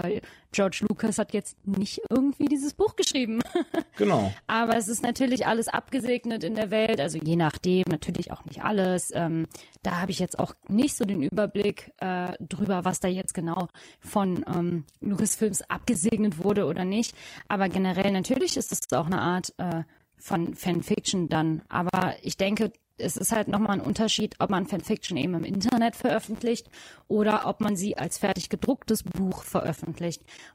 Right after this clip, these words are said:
Speaker 1: Weil die, die als fertig gedrucktes Buch veröffentlicht werden, haben halt auch nicht den schlechten Ruf, ne? Und das zeigt auch wieder diesen Unterschied zwischen Fanfiction, die online verfügbar ist und, ähm,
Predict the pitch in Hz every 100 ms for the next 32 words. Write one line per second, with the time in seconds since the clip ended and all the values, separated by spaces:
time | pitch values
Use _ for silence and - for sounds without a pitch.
0 | - 180 180 220 220 196 202 220 214 233
1 | - 202 202 - - 294 - 277 294 -
2 | - - 277 277 247 175 185 226 196 214
3 | 208 190 - - - 185 - 175 - 170
4 | 160 156 156 165 156 - 180 226 - -
5 | - - 196 202 - - 226 214 - 202
6 | 160 196 196 185 196 - 214 226 220 -
7 | 240 220 - - - - 220 - 190 202
8 | 202 214 - 185 - - 196 202 - 202
9 | 220 - 196 135 190 - - 180 165 -
10 | 175 175